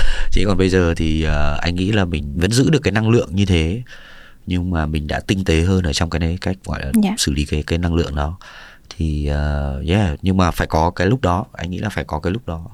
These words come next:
Speaker 1: ờ, thì nó mới có được mình ở bây giờ.
Speaker 2: Mà em nghĩ đối với tất cả những cái thứ mà mình nghĩ rằng là độc hại hay không ấy, thì nó mất rất là nhiều thời gian để mình phát hiện ra điều đó,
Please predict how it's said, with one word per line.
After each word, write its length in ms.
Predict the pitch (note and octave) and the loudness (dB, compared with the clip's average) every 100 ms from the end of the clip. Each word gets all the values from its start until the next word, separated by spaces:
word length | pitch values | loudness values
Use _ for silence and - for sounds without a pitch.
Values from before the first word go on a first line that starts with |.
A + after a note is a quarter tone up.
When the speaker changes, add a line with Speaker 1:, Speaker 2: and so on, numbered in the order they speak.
| - | -20
Speaker 1:
ờ, 140 | - - - | -16 -16 -8
thì 140 | D#2 | -4
nó 100 | D#2+ | -2
mới 120 | E2 | -2
có 180 | E2 D#2+ | -2 -2
được 160 | F#2+ - | -2 -4
mình 180 | D#2 | -4
ở 60 | D2+ | -4
bây 120 | D#2 | -4
giờ. 180 | D#2+ D2+ D2+ - - - - - | -4 -8 -10 -16 -16 -16 -10 0
Speaker 2:
Mà 80 | |
em 140 | G3+ A3 | 2 4
nghĩ 120 | F3+ | 4
đối 140 | G3+ | 2
với 140 | G#3 B3+ | 0 -2
tất 140 | D4 | -2
cả 100 | D#3+ | -2
những 160 | - A3 | 2 4
cái 80 | B3 | 4
thứ 160 | A#3+ A#3 | 4 4
mà 120 | C#4 | 6
mình 140 | G#3 F#3+ | 6 4
nghĩ 180 | F#3 A3 | 4 2
rằng 200 | A#3 G3 | 2 2
là 140 | F#3 | 2
độc 180 | F3+ F#3 | 2 0
hại 280 | - F3 G3+ | 0 0 2
hay 460 | A3 G#3+ G#3+ G#3 A3 | 2 2 2 2 0
không 200 | - A#3 | 0 2
ấy, 100 | B3 - - | 2 0 0
thì 120 | G3+ | 2
nó 100 | G#3 | 4
mất 100 | D4 | 4
rất 60 | D4+ | 6
là 60 | |
nhiều 140 | A#3 F3+ | 6 4
thời 200 | G#3 F#3 | 4 2
gian 140 | G#3+ | 4
để 60 | G3 | 4
mình 140 | F#3+ | 2
phát 200 | F#3+ D4+ | 2 2
hiện 180 | C4 F#3+ | 2 4
ra 80 | G3 | 4
điều 100 | F3+ | 4
đó, 320 | F#3+ G3+ C#4 | 2 2 0